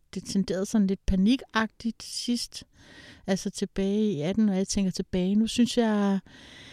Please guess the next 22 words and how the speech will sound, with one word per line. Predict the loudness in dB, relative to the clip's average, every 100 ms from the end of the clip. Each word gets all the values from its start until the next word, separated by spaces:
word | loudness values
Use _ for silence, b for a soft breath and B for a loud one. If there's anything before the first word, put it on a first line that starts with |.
| B B
det | 4
er | 4
ikke | 6 2
det |
samme | 4 4 6
som, | 6
at | 4 2
der | 0
ikke | 4 4
er | 4 0 2
nok | 2 2
at |
tage | 0 -2
sig | -2
til, | -4 2 4 4
og |
der | 4
er | 0
stadigvæk | 0 2 4 4
en |
masse | 4 2 0
udfordringer, | -2 -2 2 2 4 2 2 2